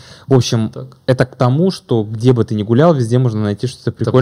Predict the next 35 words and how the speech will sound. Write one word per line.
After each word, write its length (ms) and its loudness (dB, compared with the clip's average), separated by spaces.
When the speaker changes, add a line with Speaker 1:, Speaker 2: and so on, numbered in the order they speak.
Speaker 2:
Табличку 220 0
на 40 4
Speaker 1:
интересное. 280 0
Speaker 2:
улице. 140 -2
Speaker 1:
Вот 120 0
такая 220 4
табличка 420 -2
на 80 2
улице 260 -2
Некрасова, 420 -2
четыре. 320 -8
Я 60 2
с 80 -10
собакой 400 -2
гуляю 380 2
и 40 -2
заметил, 600 -6
люди 440 -2
То 60 -8
есть 120 -8
Speaker 2:
Симпотно. 200 0
Speaker 1:
как-, 180 -14
какая 380 4
история 480 2
произв-, 400 -4
вот 140 -4
этого 220 -2
произведения 680 0
искусства? 480 -6
Это 200 0
вот 160 -2
какой-то 320 0
дедушка, 420 -4
наверное, 320 -6
сидел, 420 -2